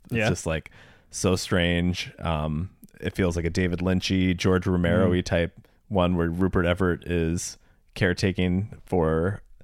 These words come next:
Speaker 1: a cemetery and is able to communicate with the dead, and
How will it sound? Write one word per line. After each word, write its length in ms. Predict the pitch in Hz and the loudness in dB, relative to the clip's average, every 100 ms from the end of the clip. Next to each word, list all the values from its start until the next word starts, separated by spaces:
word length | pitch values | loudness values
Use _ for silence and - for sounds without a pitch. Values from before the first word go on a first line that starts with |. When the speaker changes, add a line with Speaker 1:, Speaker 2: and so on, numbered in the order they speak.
| - - - | -14 -14 -8
Speaker 1:
a 140 | 82 82 | -4 -2
cemetery 680 | - 98 95 104 98 98 104 | 0 0 2 2 2 0 -2
and 200 | 85 85 | -4 -2
is 100 | 85 | -2
able 140 | 90 85 | -2 -2
to 60 | |
communicate 360 | - 90 90 87 | -2 -2 0 -2
with 80 | 90 | -4
the 60 | 85 | -2
dead, 380 | 90 87 90 | 0 2 2
and 240 | 80 78 | -2 -6